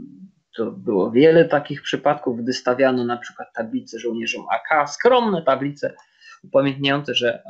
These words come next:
że na przykład polegli w danym miejscu, odbyła się jakaś bitwa i one były przez nieznanych sprawców, e, niszczone, e, więc, e, jest to sytuacja bardzo trudna. Nie ma właściwie polskich mediów,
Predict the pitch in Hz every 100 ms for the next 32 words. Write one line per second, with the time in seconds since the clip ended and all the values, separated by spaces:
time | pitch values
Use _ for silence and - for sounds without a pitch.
0 | 127 123 120 - - - 120 117 120 120
1 | 113 110 120 120 117 117 117 - - -
2 | 113 110 135 - - 117 120 139 - 139
3 | 131 135 120 131 131 120 113 113 117 117
4 | - - - _ _ - - - - 107
5 | 120 175 190 - 170 156 151 147 _ _
6 | _ _ 123 113 113 113 113 123 143 147
7 | 147 147 - - 120 120 117 113 123 110
8 | 110 113 113 113 226 - _ - 220 233
9 | 190 190 165 143 135 123 120 120 120 170
10 | 202 139 139 214 220 202 175 165 - 156
11 | 156 147 - 120 123 156 165 160